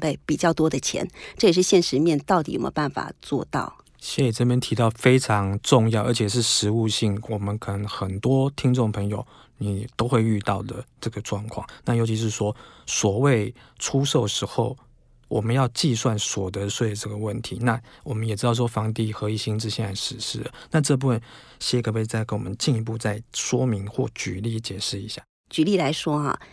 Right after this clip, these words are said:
Speaker 1: 以现在公告现值跟市价的差距啊，我如果说，呃，举个例子，假设，呃，一般两千万的房产，可能公告现值都不到五百万。那这时候呢，呃，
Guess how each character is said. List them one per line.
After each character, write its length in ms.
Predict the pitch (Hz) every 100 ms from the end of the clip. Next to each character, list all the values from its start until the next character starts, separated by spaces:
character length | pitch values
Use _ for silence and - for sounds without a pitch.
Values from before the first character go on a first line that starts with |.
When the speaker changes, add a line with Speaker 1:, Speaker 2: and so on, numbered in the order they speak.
| - -
Speaker 1:
以 120 | 175
现 160 | 254
在 120 | 254 233
公 240 | 240 240
告 180 | 247 214
现 260 | - 208
值 160 | 180 147
跟 160 | 175 175
市 280 | - - 147
价 200 | 175 156
的 100 | 131
差 300 | - 156 151
距 220 | - 160 -
啊， 80 | -
我 160 | 139
如 80 | 156
果 140 | 175 151
说， 340 | 160 151 156 -
呃， 200 | 123 90
举 140 | - 135
个 80 |
例 140 | 185 156
子， 80 | 156
假 120 | 135
设， 220 | 175 156 - - - -
呃， 200 | 156 147
一 60 |
般 340 | 175 160 175 196 -
两 200 | 165 131
千 200 | - 240
万 100 | 185
的 60 |
房 220 | 165 -
产， 160 | 165 - - _ -
可 140 | -
能 100 | 294
公 120 | 214
告 100 | 220
现 140 | 202 185
值 80 | 156
都 100 | 170
不 120 | 147
到 120 | 160
五 120 | 135
百 140 | - -
万。 180 | - - _ _ _ -
那 120 | 285
这 140 | 277
时 160 | 254 208
候 240 | 208 214
呢， 260 | 185 160 160 -
呃， 200 | 151